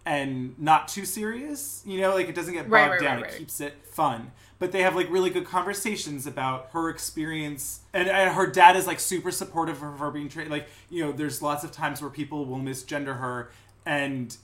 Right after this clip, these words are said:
Speaker 1: he'll be like, "No, my daughter." You know, so,
Speaker 2: Hmm.
Speaker 1: like, stuff like that's just really nice to see.
Speaker 2: It was, like, a shining example.
Speaker 1: Exactly. It was just a lovely little, like, shouldn't it always be like this?
Speaker 2: How fabulous. What was that one called?
Speaker 1: Alice Junior.
Speaker 2: Ah.
Speaker 1: But in,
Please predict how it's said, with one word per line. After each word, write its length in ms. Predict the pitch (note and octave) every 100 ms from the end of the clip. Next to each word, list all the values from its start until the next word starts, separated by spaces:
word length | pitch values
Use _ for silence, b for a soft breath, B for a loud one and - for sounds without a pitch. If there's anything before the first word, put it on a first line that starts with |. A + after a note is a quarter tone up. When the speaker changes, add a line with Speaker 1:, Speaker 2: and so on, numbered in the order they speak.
| C3+
Speaker 1:
he'll 100 | D#3
be 140 | D#3
like, 160 | C#3+ C#3+
"No, 300 | D3+ C#3 C3
my 180 | C#3+ C#3
daughter." 680 | B2+ D#3 D#3+ B2 A2 C3 - b b -
You 120 | F3
know, 60 | -
so, 180 | A3+ G3
Speaker 2:
Hmm. 120 | -
Speaker 1:
like, 240 | G#3+ -
stuff 220 | - C4 B3
like 140 | A#3
that's 240 | G3 F3
just 140 | - E3+
really 180 | G3+ G3+
nice 200 | F#3+ F#3
to 120 | D#3
see. 320 | - C#3+ C3+
Speaker 2:
It 140 | C3 G#3
was, 140 | G#3
like, 160 | G#3 G3+
a 100 | F#3+
shining 400 | - G3 F3+ F3
example. 580 | E3 E3 D3 - D3+ F#3 _ -
Speaker 1:
Exactly. 500 | E3+ C3+ B2+ - C3
It 40 |
was 120 | D3 D3
just 160 | D#3
a 60 | F3
lovely 380 | D#3 D#3+ E3 D#3+
little, 400 | D3 C#3+ C#3 C3
like, 280 | B2+ B2 - -
shouldn't 280 | - D#3+ D3+
it 100 | C3+
always 220 | B2+ B2
be 100 | C3+
like 160 | -
this? 340 | - - - - _ _ _
Speaker 2:
How 160 | A3+
fabulous. 480 | A#3+ E4+ A3 - -
What 200 | - F3+
was 100 | A3 B3
that 100 | B3
one 100 | B3+
called? 240 | C4+ D#4+ - _ -
Speaker 1:
Alice 400 | E3+ F3 F3 D#3+
Junior. 640 | - D3+ D3+ A2+ A#2+ C#3+ C3+ _
Speaker 2:
Ah. 1000 | G3 A#3+ D#4 E4+ E4+ D#4 C#4 A3+ - - - _ _ -
Speaker 1:
But 120 | D#3
in, 320 | E3 E3 C3+